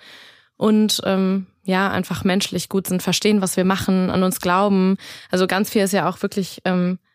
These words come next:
welches Vertrauen schenkt, schenkt man uns aktuell? Ähm, es gibt immer Risiken und Unsicherheiten, aber es gibt eben auch viel Vertrauen und, ähm, ja, das war dann immer so ein relativ schneller persönlicher Fit.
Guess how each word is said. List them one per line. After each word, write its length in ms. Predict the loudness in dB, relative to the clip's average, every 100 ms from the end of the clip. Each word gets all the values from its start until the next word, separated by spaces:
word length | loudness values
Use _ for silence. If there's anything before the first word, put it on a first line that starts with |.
| _ -2
welches 320 | 0 0 -4
Vertrauen 560 | -4 -2 -2 0 -2
schenkt, 380 | -4 -4 -4 -6 -16 _
schenkt 440 | -6 0 0 0 0
man 200 | 0 2
uns 340 | 2 0 -2 -6
aktuell? 640 | -8 -6 -2 0 2 0 -4 -18 -20 -18 -2
Ähm, 280 | 0 2 0
es 120 | -2
gibt 160 | -4 0
immer 240 | 0 2
Risiken 340 | 2 0 0
und 120 | -2 0
Unsicherheiten, 640 | -2 -2 -2 -2 -2 -4
aber 180 | -4 -4
es 120 | -4
gibt 220 | -8 -8
eben 140 | -4 -4
auch 120 | -6
viel 160 | -6 -8
Vertrauen 480 | -6 -10 -10 -8 -8
und, 400 | -8 -8 -8 -8
ähm, 320 | -8 -6 -6 -10 _ _ _ _
ja, 220 | -4 -2
das 180 | -2 -4
war 100 | -4
dann 120 | -2
immer 240 | -2 -2 -2
so 80 |
ein 60 | -2
relativ 400 | -2 -4 -4 -10
schneller 320 | -6 -4 -2
persönlicher 500 | -4 -2 0 0 -2
Fit. 300 | -8 -10 -10